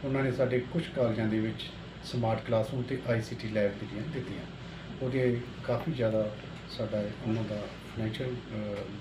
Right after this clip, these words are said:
ਲੋਡ ਬਣਦਾ ਸੀ। ਤਕਰੀਬਨ ਮੈਂ ਕਹਿ ਸਕਦਾ ਪੰਦਰਾਂ ਤੋਂ ਵੀਹ ਕਰੋੜ ਰੁਪਇਆ ਉਹਨਾਂ ਨੇ ਸਾਡੇ ਇਹਨਾਂ 'ਚ ਖਰਚਿਆ ਤੇ ਆਉਣ ਵਾਲੇ ਸਮੇਂ ਦੇ ਵਿੱਚ ਵੀ ਸਾਡੀ ਉਹ ਹੋਰ ਮਦਦ ਕਰਨਗੇ। ਉਹਦੇ ਵਿੱਚੋਂ ਅਸੀਂ ਇਸ ਕਾਲਜ ਲਈ ਆਈ ਸੀ ਟੀ ਲੈਬ ਲੈਣ ਦੀ ਕੋਸ਼ਿਸ਼ ਕਰਾਂਗੇ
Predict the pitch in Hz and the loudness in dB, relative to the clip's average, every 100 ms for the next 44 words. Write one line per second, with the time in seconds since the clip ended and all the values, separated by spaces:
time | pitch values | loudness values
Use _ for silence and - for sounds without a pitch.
0 | 104 107 120 123 117 107 110 175 - - | -6 0 0 2 0 0 0 -2 -4 -10
1 | - - 123 147 160 160 135 127 127 139 | -10 -4 0 4 6 6 6 2 2 0
2 | 143 139 - - - - 123 123 123 123 | -2 -4 -6 -8 -8 -2 2 4 4 2
3 | 120 117 117 135 127 110 107 110 107 117 | -2 -2 -4 0 0 0 -2 0 0 2
4 | 110 123 - 101 92 104 123 123 156 - | 0 0 -2 -4 -4 -4 -6 -6 -6 -4
5 | - - - - - - - 156 151 156 | 0 0 0 -8 -10 -10 -6 -2 4 10
6 | 185 190 - 165 170 170 170 160 - 170 | 10 10 8 6 6 6 4 2 2 2
7 | 175 175 - - - - 131 135 156 127 | 2 -2 -8 -12 -10 2 2 6 4 6
8 | 135 123 107 120 - 120 147 165 160 139 | 4 2 2 0 2 2 4 4 4 2
9 | 123 127 123 - 123 113 120 113 107 127 | 0 2 2 4 2 2 2 2 2 0
10 | - - - - - 131 123 127 123 117 | -4 -8 -10 -4 4 4 4 0 2 2
11 | 110 110 104 101 143 120 - - - - | 2 2 0 0 0 -2 -4 -6 -6 -4
12 | - | -4